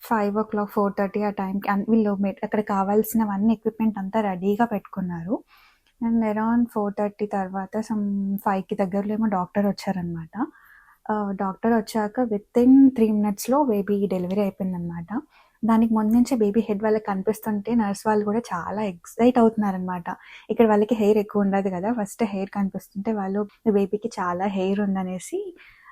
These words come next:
ఆ, ఇట్లా దీపుకి చెప్తూ ఉండే. So, ఆ, ఆ డెలివరీ ప్రాసెస్ అంతా నేను కూడా చూశాను ఫస్ట్ టైమ్.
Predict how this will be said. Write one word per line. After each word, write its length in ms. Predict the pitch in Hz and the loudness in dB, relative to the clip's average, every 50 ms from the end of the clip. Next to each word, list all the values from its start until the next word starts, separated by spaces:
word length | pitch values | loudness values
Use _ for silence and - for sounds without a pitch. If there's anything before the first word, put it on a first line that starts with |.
| - | -6
ఆ, 40 | - | -4
ఇట్లా 420 | 214 208 202 196 196 - - 214 208 | -2 0 -2 -2 -4 -2 -2 0 2
దీపుకి 400 | 208 196 202 - 214 202 - 208 | 2 2 2 0 0 0 -2 -4
చెప్తూ 260 | 196 - - 208 208 | -6 -4 -2 0 0
ఉండే. 460 | 208 190 180 175 175 185 233 349 - _ _ _ _ _ _ _ _ _ _ _ _ _ _ _ _ - - - - - 254 | 0 0 -2 -4 -4 -4 -6 -6 -6 _ _ _ _ _ _ _ _ _ _ _ _ _ _ _ _ -20 -20 -20 -6 0 2
So, 300 | 240 240 240 247 240 - - - | 4 4 4 4 2 2 0 0
ఆ, 500 | 226 226 226 226 226 220 214 214 208 202 - - - - - - - - | 0 2 2 2 2 0 0 -2 -2 -4 -6 -10 -14 -20 -20 -12 -8 -4
ఆ 200 | 202 202 202 196 | -2 -2 -2 -2
డెలివరీ 540 | 190 190 202 202 202 202 196 214 214 233 226 | -2 -2 -2 -2 0 0 0 0 2 2 0
ప్రాసెస్ 440 | 226 226 214 196 190 - - - 226 | 0 0 0 0 -2 -2 -2 -2 0
అంతా 360 | 214 214 202 - 254 330 320 - - - - _ _ _ _ _ _ _ | 0 0 0 0 0 0 -2 -4 -12 -20 -20 _ _ _ _ _ _ _
నేను 320 | 226 220 220 214 220 226 233 | 0 2 4 6 6 8 8
కూడా 140 | 240 233 247 | 8 6 6
చూశాను 580 | - 220 208 208 208 226 214 196 185 202 226 - - | 4 4 2 2 2 2 0 0 0 -4 -4 -4 -2
ఫస్ట్ 320 | 196 190 208 - - - | -2 -2 -4 -4 -6 -6
టైమ్. 220 | 202 202 226 277 | -4 0 0 0